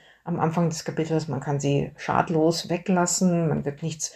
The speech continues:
versäumen sozusagen, was man für das Verständnis braucht.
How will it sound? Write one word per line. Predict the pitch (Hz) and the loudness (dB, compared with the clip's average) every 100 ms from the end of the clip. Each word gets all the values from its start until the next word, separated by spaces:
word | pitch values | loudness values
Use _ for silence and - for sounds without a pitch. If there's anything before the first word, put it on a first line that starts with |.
| - | -18
versäumen | - 156 - 143 190 151 | -6 -4 4 8 8 8
sozusagen, | 139 - - - - 147 | 2 -6 -8 -6 -4 -4
was | 139 | -4
man | - | -4
für | 143 147 | -6 -6
das | 127 | -8
Verständnis | - 143 - - 143 - | -8 -8 -6 -4 -4 -6
braucht. | - - - 135 | -2 2 4 2